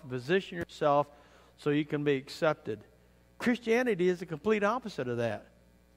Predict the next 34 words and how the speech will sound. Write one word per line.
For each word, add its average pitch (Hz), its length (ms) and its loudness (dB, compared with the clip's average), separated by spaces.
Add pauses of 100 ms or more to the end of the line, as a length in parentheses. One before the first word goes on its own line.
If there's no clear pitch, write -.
(460)
You 202 80 2
have 214 200 4
to 175 120 4
deny 160 340 4
yourself. 131 680 -4 (2000)
You 185 140 6
have 220 180 4
to 156 200 2
admit 170 420 2
that 147 320 0 (800)
you're 196 180 6
a 180 60 2
mess. 202 540 -2 (1300)
You 220 160 6
have 226 200 6
to 160 100 0
come 208 300 -2
to 190 60 -6
the 180 120 0
place 202 440 2
that - 240 -6
you've 208 140 -4
got 190 300 2
to 139 80 -2
die 131 800 2 (460)
in 151 140 -4
order 190 280 2
to 226 140 -2
live. 269 400 2 (1400)
And 170 140 4
you've 220 120 2
got 233 100 6
to 190 120 2
say 185 400 4